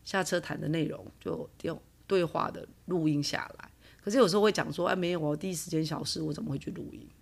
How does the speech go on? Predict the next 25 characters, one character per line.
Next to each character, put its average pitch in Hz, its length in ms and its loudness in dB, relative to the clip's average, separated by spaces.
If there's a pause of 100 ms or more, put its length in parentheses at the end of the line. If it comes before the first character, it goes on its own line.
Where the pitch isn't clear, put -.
(360)
哎， 160 140 -18
对 175 160 2
啊， 143 100 0
你 147 100 0
有 151 120 0
可 151 100 -8
能 - 120 -10
没 80 100 -14
有 - 80 -16
录 - 180 -14
音。 - 160 -20 (240)
可 151 140 -10
是 185 60 -2
我 175 120 0
的 175 60 -2
意 175 120 -4
思 160 200 -8
是 151 80 -6
说， - 280 -6
如 170 120 -4
果， 160 220 -6 (500)
呃， 160 120 -2
对 170 160 -2
方 156 280 -4
也， - 260 -8